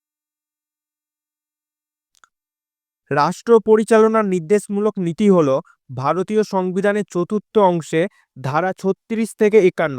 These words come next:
ধারাটি ভালোভাবে মনে রাখবে, ধারা ছত্রিশ থেকে একান্ন বর্ণিত এমন কিছু আদর্শ যা সরকারের জন্য আইন ও নীতি প্রণয়নে পথপ্রদর্শক হিসেবে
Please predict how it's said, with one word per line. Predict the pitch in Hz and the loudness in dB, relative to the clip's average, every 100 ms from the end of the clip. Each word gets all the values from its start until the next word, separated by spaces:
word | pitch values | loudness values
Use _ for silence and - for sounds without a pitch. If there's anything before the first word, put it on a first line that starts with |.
| 120 | -4
ধারাটি | 147 180 185 196 | 0 0 0 0
ভালোভাবে | 180 196 190 185 | 2 2 2 0
মনে | 185 | -2
রাখবে, | 175 175 214 | -4 -4 -6
ধারা | 160 160 - | -4 -4 -4
ছত্রিশ | 185 180 220 220 - | -8 -8 -8 -8 -4
থেকে | 208 202 175 | 0 0 0
একান্ন | 165 143 113 123 _ _ _ _ _ | -4 -6 -10 -14 _ _ _ _ _
বর্ণিত | 135 151 196 208 214 226 - | 0 4 4 4 4 2 2
এমন | 165 202 202 | 0 0 -2
কিছু | 208 208 | -2 0
আদর্শ | 170 196 - 170 160 - | 2 0 -2 -6 -6 -4
যা | 175 180 - | -6 -6 -2
সরকারের | 165 175 202 208 180 | -2 0 -2 -2 -2
জন্য | 208 208 208 147 | -4 -4 -6 -4
আইন | 156 196 208 - | -4 -4 -8 -6
ও | 175 | -6
নীতি | 170 165 214 - | -4 -4 -4 2
প্রণয়নে | 208 202 196 147 180 - _ _ | 4 4 0 -2 -6 -12 _ _
পথপ্রদর্শক | 180 180 220 185 196 190 196 220 202 | -2 0 0 2 4 4 2 0 -2
হিসেবে | 185 190 202 | -2 -2 -2